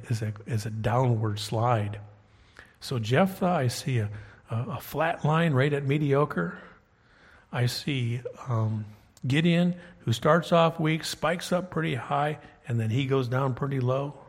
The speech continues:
And then I see Samson, who starts off strong and just gets weaker throughout his whole life. And then with this one, I need to add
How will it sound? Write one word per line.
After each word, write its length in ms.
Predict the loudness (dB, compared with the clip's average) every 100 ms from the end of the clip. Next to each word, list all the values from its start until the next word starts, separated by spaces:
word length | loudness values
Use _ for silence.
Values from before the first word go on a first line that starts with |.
| _ _ _ _ _ _ _
And 100 | 0
then 80 | 2
I 80 | 2
see 200 | 0 -2
Samson, 480 | 0 -2 -2 0 0
who 100 | 0
starts 340 | 0 0 2
off 180 | 0 0
strong 460 | -4 0 0 0 -4 -12 -6
and 120 | 0
just 180 | 0 0
gets 240 | -2 0
weaker 260 | 0 2 0
throughout 360 | 0 0 2
his 120 | 2
whole 220 | 0 0 2
life. 460 | 2 0 -4 -12 -20 _ _ _ -20 -20 -20 _ _ _ -20 _ _ _ -4
And 120 | 0
then 140 | 2
with 180 | 2 2
this 240 | 0 0 2
one, 200 | 4 4
I 140 | 4
need 240 | 4 2
to 120 | 0 -2
add 400 | 4 4 2